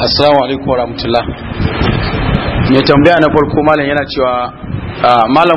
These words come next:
mutum ne ya zo masallaci don sallan, ah, asham, sai ya samu an idar da sallan, ah, isha'i,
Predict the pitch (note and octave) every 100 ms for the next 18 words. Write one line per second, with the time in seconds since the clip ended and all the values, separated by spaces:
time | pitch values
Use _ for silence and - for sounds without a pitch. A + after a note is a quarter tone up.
0 | D3 - F3 E3 D#3 D3+ D#3 D3+ D3+ D3+
1 | D3+ D3 D#3+ D3 C#3+ - D3 D3+ D3+ D3+
2 | D3 C3 A2 G#2 - - A#2 A2 G#2 G2
3 | F#2 - - C3+ - C3+ B2 - - -
4 | - - - - - - - D3+ D#3+ D#3+
5 | C#3+ C3 C3 C#3 C3+ C3+ A#2+ G#2+ G2+ -
6 | - - C#3 C#3 B2 A2+ G#2 G2 - -
7 | - A2 G#2+ G2+ G2 - - - - -
8 | - B2 - D#3 B2+